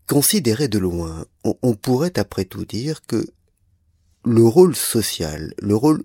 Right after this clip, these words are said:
sociétal, le rôle humain et historique d'une entreprise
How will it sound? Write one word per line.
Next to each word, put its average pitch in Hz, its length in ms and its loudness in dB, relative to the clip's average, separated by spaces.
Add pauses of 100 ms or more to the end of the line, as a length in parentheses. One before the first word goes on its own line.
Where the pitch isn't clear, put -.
sociétal, 85 960 -4
le 101 160 0
rôle 123 320 4 (1160)
humain 117 520 4
et 98 280 2
historique 107 640 -4
d'une - 160 -12
entreprise 120 520 -10